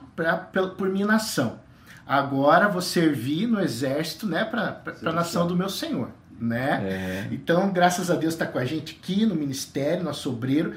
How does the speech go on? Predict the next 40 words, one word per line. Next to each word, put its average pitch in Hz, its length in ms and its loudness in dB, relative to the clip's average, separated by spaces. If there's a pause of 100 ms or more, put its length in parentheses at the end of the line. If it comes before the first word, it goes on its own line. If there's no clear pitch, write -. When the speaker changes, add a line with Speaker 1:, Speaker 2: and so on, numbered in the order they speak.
(240)
Speaker 1:
trabalha 143 300 0
no 147 160 0
Legacy, 151 540 0
nos 127 160 -4
Legendários, 135 1000 0 (220)
nos - 220 -18
cultos 135 260 -8
de 123 140 -10
quinta, 156 680 -4
curso 151 360 -8
de 127 120 -4
noivos 147 760 0 (280)
e - 60 -12
também 147 280 -4
café 147 240 -6
com - 140 -8
negócio. 147 480 -8 (260)
Então, 190 160 0
hoje 226 300 2 (180)
vai 175 140 0
ser 202 200 -2
um, 202 120 0
um, 180 180 -4 (140)
um, 165 200 -6 (280)
um 147 40 -8
bate-papo - 520 2
sobre - 180 -6
família, 214 480 2
tamo 160 240 0
aí 165 120 0
na, 160 200 2 (260)
nesse 131 240 -6
mês 156 220 -2
falando 147 240 -2
sobre 135 260 -4
família, 196 560 2 (680)
com, 262 380 2 (120)
né, 170 200 0
os 170 100 -4
nossos, 160 500 -6